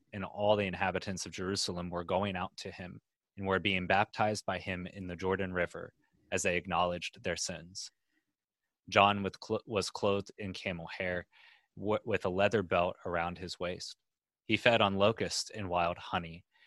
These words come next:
and this is what he proclaimed. "One mightier than I is coming after me. I am not worthy to stoop and loosen the thongs of his sandals. I have baptized you with water. He will baptize you with the Holy Spirit."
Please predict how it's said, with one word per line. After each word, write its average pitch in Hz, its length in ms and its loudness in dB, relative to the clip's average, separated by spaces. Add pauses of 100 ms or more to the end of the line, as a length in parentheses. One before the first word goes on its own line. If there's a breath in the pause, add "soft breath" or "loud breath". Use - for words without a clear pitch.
(140)
and 98 140 -2
this 110 200 2
is 98 160 -4
what 92 160 0
he 98 120 -8
proclaimed. - 540 -8 (880)
"One 113 400 6
mightier 110 460 2
than 98 180 -2
I 95 300 2
is 92 120 -2
coming 90 320 -4
after 90 360 -4
me. - 240 -16 (480)
I 98 40 -6
am 98 100 0
not 101 180 2
worthy 104 340 2
to 92 140 -6
stoop - 400 -4
and 95 120 -4
loosen 104 380 0
the 92 80 -6
thongs 98 400 -2
of 85 120 -4
his 90 140 -6
sandals. 92 600 -6 (640)
I 95 120 4
have 95 180 2
baptized 110 520 2
you 123 80 0
with 113 220 -2
water. 82 420 -2 (340)
He 98 100 -6
will 87 140 -4
baptize 87 560 -2
you 82 240 -10
with 85 120 -12
the 85 80 -12
Holy 85 240 -8
Spirit." - 400 -10